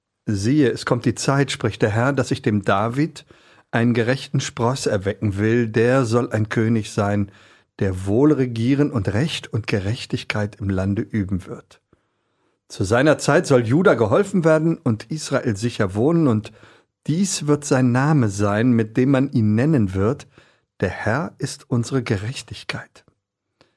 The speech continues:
Darum siehe, es wird die Zeit kommen, spricht der Herr, dass man nicht mehr sagen wird, so wahr der Herr lebt, der die Israeliten aus Ägyptenland geführt hat, sondern man wird sagen, so wahr der Herr lebt,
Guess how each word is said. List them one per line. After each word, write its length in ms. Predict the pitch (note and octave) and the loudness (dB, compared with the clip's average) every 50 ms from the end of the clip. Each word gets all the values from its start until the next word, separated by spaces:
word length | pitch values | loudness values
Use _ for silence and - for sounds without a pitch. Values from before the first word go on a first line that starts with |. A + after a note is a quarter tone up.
| _ _ _ _ _ _ _ | _ _ _ _ _ _ _
Darum 280 | - D3+ F3 A3+ G#3 D3+ | 0 2 4 4 4 4
siehe, 280 | B2+ C#3+ G3 A3+ A#3+ | 4 2 4 6 6
es 180 | A3+ F3 - - | 6 6 6 2
wird 140 | E3 D3+ - | 0 2 2
die 80 | D3 | -2
Zeit 340 | - - - E3 F#3+ G#3 - | -2 0 2 2 2 2 2
kommen, 240 | - F3 E3 E3+ E3+ | 0 0 2 2 0
spricht 320 | - - - D#3 C#3 - | -2 -2 -4 -4 -2 0
der 80 | D#3 B2+ | -2 0
Herr, 260 | - - C#3 D3 E3 | 0 0 0 0 2
dass 240 | D#3 C#3+ B2+ - - | 0 0 -2 0 2
man 200 | D3 B2+ A#2+ C#3 | 2 2 4 4
nicht 260 | F#3+ A3 - - - | 2 0 -2 -2 -2
mehr 180 | D#3 A#2 G#2 F#2+ | 0 0 0 2
sagen 460 | F#2+ G#2+ G2+ G2 G2+ G2+ G#2 G2+ F#2+ | 0 0 2 2 2 0 0 0 2
wird, 300 | G#2+ A#2+ C3 D3 C#3+ - - - - - - _ _ | 2 4 4 2 0 -4 -14 -20 -20 -20 -20 _ _
so 220 | _ - A2+ G2+ F2+ | _ 0 0 2 4
wahr 140 | G#2+ G#2+ A2 | 4 4 6
der 100 | A2+ G#2+ | 4 2
Herr 160 | G2+ G#2+ G#2 | 2 2 2
lebt, 380 | G#2 G2+ A2+ B2 B2+ B2+ - | 2 4 4 2 2 0 0
der 80 | - - | 0 0
die 160 | G#2+ A#2+ - | 0 0 -2
Israeliten 600 | D3 B2 - - A#2+ - B2 G#2 A2 C#3 - - A#2+ | -2 -4 -2 -2 0 0 0 0 0 0 0 -2 -2
aus 200 | A#2+ G#2 - - | -2 -4 -4 -4
Ägyptenland 760 | B2 G2+ F#2 - G#2+ - - _ _ C#3+ C3 C3+ C#3 D3+ D3+ - | -6 -6 -4 -6 -8 -8 -8 _ _ 0 2 2 0 -2 -2 -4
geführt 400 | E3+ - - - F#3 F#3 F#3 G3 | -6 -6 -2 0 0 0 2 0
hat, 180 | G3+ G3 - - - - - - _ _ | 0 0 -2 -12 -20 -20 -20 -20 _ _
sondern 640 | - A2+ G#2 B2+ C#3 E3 F#3 G#3 A3 A3 - - _ _ _ - - _ _ _ _ _ | -4 0 2 4 4 4 4 2 2 0 -4 -6 _ _ _ -20 -20 _ _ _ _ _
man 160 | C3 C#3+ C#3 | 0 2 4
wird 160 | D3+ D#3+ D#3 | 2 0 2
sagen, 340 | - C#3 B2 C#3 D#3+ E3+ D#3+ | 0 0 0 2 2 2 4
so 220 | A#2+ C#3+ C#3 A#2 | 4 4 2 4
wahr 200 | A#2 B2+ C#3+ F#3 F3+ | 2 2 2 4 2
der 100 | E3+ D3 | 2 2
Herr 220 | A2 C3 B2+ B2 | 2 2 2 2
lebt, 420 | A#2 A2+ C3 F3+ G#3+ - - - | 2 2 2 2 0 -2 -6 -16